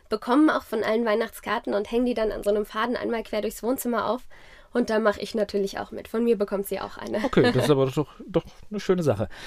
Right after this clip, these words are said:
Speaker 2: Nach der Schule, das heißt, Abitur hast du gemacht, nehme ich an,
Speaker 1: Genau.
Speaker 2: als gute Schülerin, weil gab's gar keine
Speaker 1: Natürlich,
Speaker 2: Alternative
Speaker 1: ich hatte
Speaker 2: dazu.
Speaker 1: keine Wahl.
Speaker 2: <laughs> Ja. Hast du gewusst, wo es hingeht?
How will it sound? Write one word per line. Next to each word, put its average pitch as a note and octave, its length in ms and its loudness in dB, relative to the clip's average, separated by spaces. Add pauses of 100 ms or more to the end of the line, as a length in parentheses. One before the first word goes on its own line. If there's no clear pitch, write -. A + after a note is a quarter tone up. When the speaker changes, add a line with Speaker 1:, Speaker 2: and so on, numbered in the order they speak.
(160)
Speaker 2:
Nach G3 300 6
der C4 140 4
Schule, A#2+ 480 4
das A#2+ 160 0
heißt, D#3 300 -2 (280)
Abitur C#3 340 8
hast - 120 2
du C#3 40 -6
gemacht, C3+ 300 4
nehme G3+ 160 6
ich F#3 140 0
an, F#3 100 4
Speaker 1:
Genau. A3 180 6
Speaker 2:
als C#3+ 180 4
gute D3+ 200 4
Schülerin, F#3 540 2
weil C#3 240 4
gab's - 260 4
gar C3+ 100 8
keine E3 140 6
Speaker 1:
Natürlich, C#3 220 6
Speaker 2:
Alternative D3+ 300 8
Speaker 1:
ich F3 60 6
hatte G3+ 120 10
Speaker 2:
dazu. G#3+ 160 6
Speaker 1:
keine F#3 200 6
Wahl. B3+ 400 6
Speaker 2:
<laughs> C4 120 4
Ja. C#3+ 140 6 (560)
Hast - 160 2
du F#3 40 4
gewusst, D#3 360 6
wo D3+ 80 8
es - 100 2
hingeht? F#3 640 0